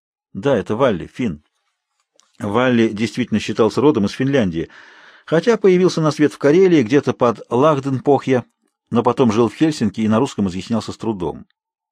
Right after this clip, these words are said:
Воцарившаяся в мире магическая анархия совершенно выбила из колеи привыкшего к порядку финна, и его почему-то потянуло на беспутную родину. Здесь его и нашел Шреддер. В группе парни из Финляндии даже не считали иностранцем.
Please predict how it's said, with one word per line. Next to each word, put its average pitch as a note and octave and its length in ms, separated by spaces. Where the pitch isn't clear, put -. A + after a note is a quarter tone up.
Воцарившаяся B2 640
в A#2 100
мире A#2+ 220
магическая A2+ 540
анархия C3 360
совершенно B2 420
выбила F#2 300
из F2+ 140
колеи B2 420
привыкшего C#3+ 500
к - 80
порядку C3+ 380
финна, B2 340
и G#2 100
его D#3+ 280
почему-то G#3 480
потянуло F3 560
на C3 100
беспутную D3+ 480
родину. F2+ 420
Здесь C3 260
его A#2 160
и B2 60
нашел A2 320
Шреддер. D2+ 500
В G2 140
группе G3 400
парни F3+ 400
из D#3 80
Финляндии E3 440
даже C#3 220
не D3+ 80
считали C3+ 360
иностранцем. G2+ 680